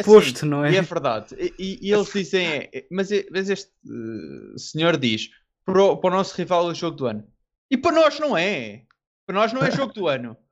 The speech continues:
Speaker 2: Para nós, se tu empatas este jogo, esquece o segundo lugar. Portanto, não é o jogo do ano. Ora, não, não é o jogo do ano. Que, o Benfica, o Benfica não tem jogos do ano. O Benfica, todos os jogos é o jogo do ano. Isto é o Benfica.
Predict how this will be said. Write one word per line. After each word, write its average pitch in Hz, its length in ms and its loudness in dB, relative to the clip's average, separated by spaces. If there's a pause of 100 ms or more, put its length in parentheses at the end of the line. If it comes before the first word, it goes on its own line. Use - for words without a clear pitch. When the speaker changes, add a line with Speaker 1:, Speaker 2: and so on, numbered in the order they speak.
(160)
Speaker 2:
Para 170 100 -2
nós, 262 200 -2
se - 100 -16
tu 240 100 -8
empatas 208 480 -4
este 208 200 -8
jogo, 247 480 -6
esquece 240 480 -4
o 233 40 -10
segundo 226 360 -14
lugar. 151 300 0
Portanto, 240 300 -4 (300)
não 240 140 2
é 302 100 2
o 370 40 0
jogo 294 200 -6
do 320 160 -6
ano. 269 340 -6 (960)
Ora, 453 220 -2
não, 392 200 -2
não 403 180 0
é 440 100 4
o 415 40 4
jogo 294 200 -4
do 254 160 0
ano. 262 440 -2
Que, 226 340 -6 (1080)
o 170 60 -6
Benfica, 143 580 -2
o 147 40 -4
Benfica 143 340 -4
não 170 100 -2
tem 202 140 0
jogos 233 260 0
do 370 100 0
ano. 175 420 -2
O 113 80 -14
Benfica, 139 420 -8
todos 220 260 -6
os 143 80 -8
jogos 208 320 2
é 220 60 0
o 220 80 -2
jogo 233 180 -4
do 262 160 -2
ano. 233 200 0
Isto - 160 -8
é - 20 -2
o 120 60 -4
Benfica. 185 500 -8